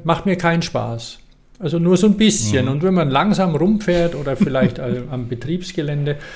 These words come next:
Speaker 1: Aber ich wollte damit nicht mit Kindern fahren. Aber das liegt vielleicht halt, äh, ja,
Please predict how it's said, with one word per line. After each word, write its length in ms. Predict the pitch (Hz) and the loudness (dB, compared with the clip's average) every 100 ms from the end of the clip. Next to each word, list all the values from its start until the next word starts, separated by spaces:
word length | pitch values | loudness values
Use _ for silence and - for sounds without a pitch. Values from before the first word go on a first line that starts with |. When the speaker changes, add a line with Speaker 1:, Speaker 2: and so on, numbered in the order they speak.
| - - | -18 -8
Speaker 1:
Aber 140 | 147 180 | -2 0
ich 140 | 185 | 0
wollte 280 | 202 214 214 | 0 0 -2
damit 520 | 185 180 185 185 - | -2 -2 -4 -6 -8
nicht 280 | 117 127 - | -4 -4 -4
mit 160 | 123 - | -10 -10
Kindern 340 | 127 123 120 | -10 -8 -10
fahren. 380 | 117 123 123 143 | -10 -10 -10 -10
Aber 160 | 151 156 | -6 -2
das 200 | 180 180 | -2 -2
liegt 220 | 208 214 | -4 -2
vielleicht 340 | 196 170 151 - - - - | -2 0 -2 -6 -20 -18 -8
halt, 460 | 151 151 - - | -6 -6 -12 -12
äh, 220 | 156 156 135 - - | -10 -10 -12 -16 -10
ja, 300 | 139 156 165 | -4 -2 -2